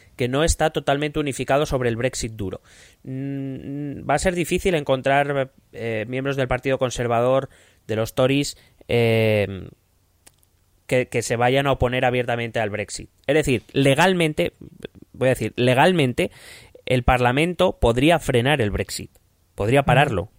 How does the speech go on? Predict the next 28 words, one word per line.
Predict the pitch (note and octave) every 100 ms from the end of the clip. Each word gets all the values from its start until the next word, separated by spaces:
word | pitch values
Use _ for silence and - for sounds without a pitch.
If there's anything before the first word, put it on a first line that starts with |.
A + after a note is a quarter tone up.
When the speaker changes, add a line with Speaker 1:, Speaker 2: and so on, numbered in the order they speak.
| -
Speaker 1:
porque | G#2 G2+ A2
tiene, | G2 B2+ D3+ D#3 D#3
es | - B2+ C3+
el | C3
que | B2+
tiene | C#3 C3+
la | B2
iniciativa, | A#2 - G#2+ C3+ A2+ F2 _ _ -
dado | B2 B2+ A#2+
que |
el | B2+
Speaker 2:
Sí. | B2
Speaker 1:
referéndum, | A2+ A#2 C3+ D3+ C#3+
además, | C3+ C3+ C#3
no | C3+ B2+ B2
era | A#2+
vinculante. | A#2 A#2 A2 A2+ D3+ A#2+ - _ _ _ _
De | -
hecho, | G#2+ A#2+
por | A2
eso | G#2 G2+
tiene | G#2 G2+
la |
iniciativa, | G2+ G2+ G2 C#3 A#2+
porque | - -
no | G2
era | F#2+
vinculante. | F#2 G#2 A#2+ A#2